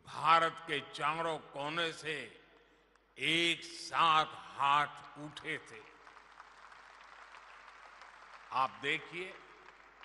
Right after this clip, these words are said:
गोवा एक ऐसे समय में पुर्तगाल के अधीन गया था, जब देश के दूसरे बड़े भूभाग में मुगलों की सल्तनत थी।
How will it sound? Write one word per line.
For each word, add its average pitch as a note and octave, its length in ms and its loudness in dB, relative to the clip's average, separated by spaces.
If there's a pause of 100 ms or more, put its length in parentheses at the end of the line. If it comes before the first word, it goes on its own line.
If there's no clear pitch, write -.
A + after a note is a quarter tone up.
(760)
गोवा G#3+ 580 8
एक A3+ 180 6
ऐसे B3 560 4
समय G#3 420 6
में E3+ 300 0 (1700)
पुर्तगाल F3+ 640 4
के G3+ 220 4
अधीन D#3+ 600 6
गया D#3 280 10
था, F#3+ 480 2 (1080)
जब C3+ 220 -8
देश F3+ 380 2
के F#3+ 180 -2
दूसरे G3+ 680 2
बड़े F#3 360 2
भूभाग D#3 560 2
में F#3+ 420 -2 (1300)
मुगलों C3 640 -4
की D#3+ 220 -8
सल्तनत B2+ 760 -8
थी। - 200 -20